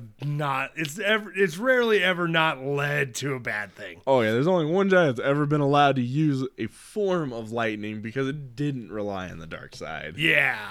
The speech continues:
Speaker 1: I think you were telling me about that one
Speaker 2: It
Speaker 1: day.
Speaker 2: was, uh, Plo Koon.
Speaker 1: Yeah.
Speaker 2: But yeah, like, and we know Dooku is very talented with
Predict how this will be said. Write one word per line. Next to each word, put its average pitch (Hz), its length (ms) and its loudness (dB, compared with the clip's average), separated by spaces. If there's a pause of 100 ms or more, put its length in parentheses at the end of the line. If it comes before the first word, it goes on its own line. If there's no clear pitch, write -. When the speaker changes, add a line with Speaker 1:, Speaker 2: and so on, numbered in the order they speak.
(120)
Speaker 1:
I 135 120 -8
think 170 220 -6
you 170 100 -4
were 165 100 -6
telling 175 300 -6
me 135 40 -10
about 123 220 -4
that 113 160 -8
one 220 200 -8
Speaker 2:
It 95 80 -6
Speaker 1:
day. 110 120 -4
Speaker 2:
was, 98 180 -8
uh, 87 600 -4 (200)
Plo 131 220 0
Koon. 98 380 -10 (220)
Speaker 1:
Yeah. 214 360 -4 (640)
Speaker 2:
But 131 120 -2
yeah, 131 260 2
like, 117 340 -2 (360)
and 147 140 4
we 196 120 6
know 226 180 8
Dooku 143 460 2
is 123 260 -2
very 123 420 2
talented 113 460 -4
with 131 500 -2